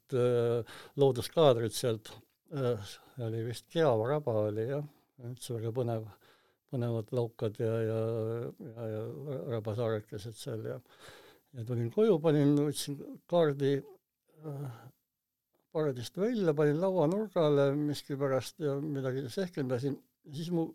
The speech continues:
kutsikas oli selle sealt kätte saanud ja selle kaardi ära närinud.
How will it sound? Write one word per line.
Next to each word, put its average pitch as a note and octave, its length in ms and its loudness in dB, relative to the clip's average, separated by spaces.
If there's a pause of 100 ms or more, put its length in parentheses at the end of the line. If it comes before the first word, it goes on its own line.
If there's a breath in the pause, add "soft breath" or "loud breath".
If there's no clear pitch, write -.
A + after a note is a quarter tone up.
(300)
kutsikas E3 500 -2
oli D3 160 2
selle D3+ 220 0
sealt D#3+ 180 -2
kätte E3+ 280 -2
saanud B2+ 280 2
ja C3 80 -6
selle C3+ 160 -2
kaardi C3 400 2 (120)
ära B2 280 2
närinud. G#2+ 540 -2